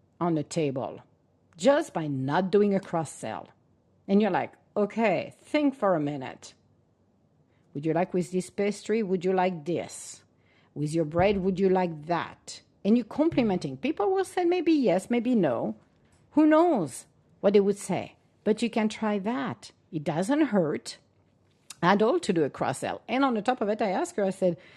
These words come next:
"You know, in some grocery stores," and I don't know, uh, everybody here doing it or not, but they used to do that, but they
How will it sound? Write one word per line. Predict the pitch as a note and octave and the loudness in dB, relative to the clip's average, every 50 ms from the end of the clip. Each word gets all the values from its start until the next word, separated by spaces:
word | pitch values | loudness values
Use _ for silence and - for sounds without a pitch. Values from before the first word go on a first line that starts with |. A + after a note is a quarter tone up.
| - - - - - _ _ | -20 -20 -20 -20 -20 _ _
"You | - B3 | -2 2
know, | C4 C#4+ D4+ | 2 4 4
in | C4+ A#3 | 2 2
some | - - F#4 G#4+ E4 | 0 2 2 4 4
grocery | A3 F#3 E3+ - - F3 F3 | 6 4 4 2 2 0 0
stores," | F3 - - F3 E3+ D#3+ F#3+ A3 - | 0 0 0 0 2 2 0 0 -2
and | - - - A3+ A#3 A3 A3 - - | -6 -4 -2 0 0 0 0 -2 -2
I | F#3+ A#3+ | -2 0
don't | C#4 D#4 D#4+ | 2 4 4
know, | D#4+ D#4+ D#4 D4+ | 4 4 2 2
uh, | C4 - F#3+ G3+ G3+ G3 - | 0 0 0 0 2 0 0
everybody | - A3+ A#3+ B3+ A3+ A#3+ A3 G#3+ F#3+ | -2 -2 -2 0 0 0 -2 -2 -2
here | E3+ - - - - - C4+ C4+ B3+ G#3+ | -6 -8 -14 -16 -8 -4 -2 0 0 -2
doing | F3 F#3 G#3 G#3 G3 F#3+ | -2 -2 -2 0 0 0
it | F#3 F3+ | -2 -2
or | F3 E3 | -2 -2
not, | E3+ E3 E3 E3 D3 | -2 -2 -4 -4 -4
but | - D#3+ - - | -6 -8 -8 -6
they | - - E3+ G#3 A3 | -8 -4 0 0 0
used | G#3 G3 B3+ D4+ D4 - - | 0 0 -2 -4 -4 -4 -4
to | - G#3 | -4 -2
do | D#3 E3 D#3 | 0 0 0
that, | - B2 G#2+ G2 G2+ - | 0 -2 -2 -2 -4 -4
but | - C#3 D3+ | -8 -8 -6
they | E3+ E3 D#3 | -4 -6 -6